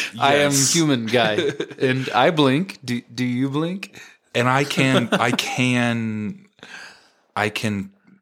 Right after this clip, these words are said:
Speaker 2: verify that that is the truth. I,
Speaker 1: <laughs>
Speaker 2: I have seen, for someone with a weight of words that you have in songwriting and singing, and yeah, I'm, I love you, but it is,
Speaker 1: <laughs>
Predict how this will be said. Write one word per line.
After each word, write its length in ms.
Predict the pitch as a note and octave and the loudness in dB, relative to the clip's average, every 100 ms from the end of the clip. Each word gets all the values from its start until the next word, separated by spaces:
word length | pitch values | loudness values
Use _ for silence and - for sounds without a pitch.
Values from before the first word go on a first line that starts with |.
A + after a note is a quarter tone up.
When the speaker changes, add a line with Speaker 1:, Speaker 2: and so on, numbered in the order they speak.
| _ | _
Speaker 2:
verify 600 | - G#2+ G#2 G2+ F#2 F2+ F2+ | -18 0 4 4 4 0 0
that 100 | F2 | 0
that 180 | F#2 | 0
is 140 | F#2 F2 | 0 -4
the 100 | F2 | -4
truth. 520 | - F#2 F2 - - - | -2 -2 -2 -6 -10 -4
I, 400 | F#2 F2+ C3 - - E3 - - _ | 0 2 0 -2 -4 -6 -6 -16 _
Speaker 1:
<laughs> 20 | |
Speaker 2:
I 1000 | G2+ G2+ G2 G2 F#2+ F#2 F2+ F2 F2+ F2+ - | 0 2 2 2 0 -2 -4 -6 -8 -12 -6
have 180 | G2 F2 | -4 -2
seen, 340 | - G#2+ G#2+ | -2 0 -2
for 140 | - G#2+ | 0 2
someone 320 | C#3 C#3+ C3+ | 2 2 0
with 120 | A2 | 2
a 60 | G2+ | 2
weight 520 | G2 G#2+ A2+ - - - - - - | 4 2 0 -4 -18 -20 -20 -20 -4
of 180 | G2+ | -2
words 380 | G2 G2+ G2 F#2+ | 2 4 4 2
that 100 | F2+ | 0
you 140 | F#2 F#2+ | 0 -2
have 480 | - F#2+ F#2 F#2 F2 | -2 0 2 0 -2
in 120 | F2+ | -2
songwriting 760 | - A2+ G#2+ G#2+ G#2 G#2 G#2+ G#2+ | 0 2 2 2 2 0 -2 -4
and 240 | F#2 F2+ F2+ | -4 -4 -2
singing, 600 | - G#2 G2+ G2 G2 F#2+ | 0 0 0 0 0 -2
and 340 | F#2 F#2 F#2 - - _ _ _ _ _ _ _ _ | -4 -4 -6 -10 -20 _ _ _ _ _ _ _ _
yeah, 300 | - C3 A2+ - | -8 -6 -6 -6
I'm, 180 | G#2 G#2 | -4 -2
I 80 | G#2+ | 0
love 260 | A2 B2 | 0 0
you, 120 | F#2+ | 0
but 380 | F2+ F#2 E2+ - | 0 -2 -2 -6
it 140 | - G#2 | -4 0
is, 440 | G#2 G2 - - | 2 2 -2 -2
Speaker 1:
<laughs> 240 | C3 - | -4 -8